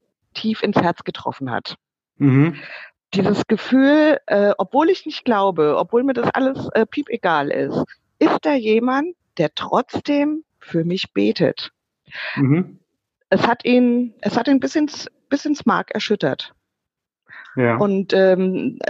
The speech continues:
Speaker 1: daran merkt man dann, also, ähm, dass es nicht egal ist, auch nicht den Leuten, die da nicht glauben. Also entweder muss die Note nur schwer genug sein oder, äh, weiß ich nicht, du musst grad irgendwie einen guten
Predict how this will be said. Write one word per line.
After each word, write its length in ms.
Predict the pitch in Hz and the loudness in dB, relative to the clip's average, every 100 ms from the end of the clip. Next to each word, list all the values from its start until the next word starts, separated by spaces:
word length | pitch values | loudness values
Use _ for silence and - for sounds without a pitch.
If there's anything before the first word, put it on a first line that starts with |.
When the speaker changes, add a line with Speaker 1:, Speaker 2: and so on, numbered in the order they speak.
| - | 0
Speaker 1:
daran 320 | 214 359 311 | 0 2 2
merkt 280 | 254 - - | 2 -2 -4
man 180 | 302 277 | -2 0
dann, 400 | - 262 254 247 | 0 0 0 -2
also, 420 | 226 214 208 - | 0 0 2 2
ähm, 720 | 214 196 202 196 196 208 208 254 214 254 _ _ _ _ _ _ _ _ _ _ _ _ _ _ | 0 0 -2 -6 -6 -10 -12 -16 -20 -20 _ _ _ _ _ _ _ _ _ _ _ _ _ _
dass 160 | 208 - | -2 0
es 160 | - - | 0 2
nicht 200 | 311 - | 2 0
egal 360 | - - - | -2 -2 -4
ist, 260 | - 135 - | -2 -2 -2
auch 140 | 190 | -4
nicht 240 | 214 196 - | -4 -4 0
den 160 | 196 | 0
Leuten, 800 | 185 175 180 190 180 202 202 196 | 2 2 0 -2 -8 -10 -10 -12
die 100 | 175 | -4
da 80 | 170 | 0
nicht 200 | 170 233 | 0 0
glauben. 420 | - 131 120 127 147 - - - | 0 -2 -2 -6 -14 -16 -10 -4
Also 140 | 175 | 0
entweder 300 | - 226 226 | 0 2 2
muss 180 | 233 220 | 2 2
die 120 | 240 | 2
Note 260 | 208 202 240 | 2 2 2
nur 80 | 254 | 0
schwer 240 | 226 220 | 0 0
genug 240 | 226 247 | -2 -4
sein 240 | - 262 254 | 0 0 0
oder, 220 | 202 220 | 0 2
äh, 120 | - 190 | 2 0
weiß 300 | 180 175 226 | -4 -2 -2
ich 80 | |
nicht, 200 | 214 185 | -4 -4
du 60 | 220 | -2
musst 180 | 208 - | -2 -2
grad 200 | 180 196 | -4 -4
irgendwie 180 | - 214 | -6 -10
einen 60 | 208 | -10
guten 640 | - - 208 - - - | -14 -12 -12 -12 -14 -16